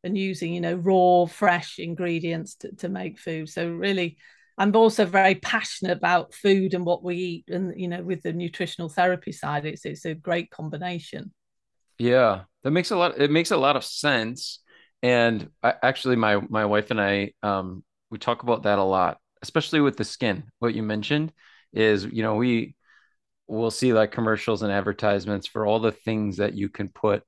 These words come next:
Speaker 2: on it to get it to look the way you want,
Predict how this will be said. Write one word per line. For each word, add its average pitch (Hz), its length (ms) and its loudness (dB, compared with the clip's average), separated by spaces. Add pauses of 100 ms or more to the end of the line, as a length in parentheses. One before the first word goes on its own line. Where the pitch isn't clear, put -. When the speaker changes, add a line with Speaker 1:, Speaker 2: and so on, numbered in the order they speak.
(440)
Speaker 2:
on 104 320 2
it - 420 -4 (380)
to 104 300 -2
get 104 200 2
it 101 180 -2
to 98 440 -4 (760)
look 107 260 -2
the 110 60 0
way 107 140 2
you 107 120 2
want, 101 420 0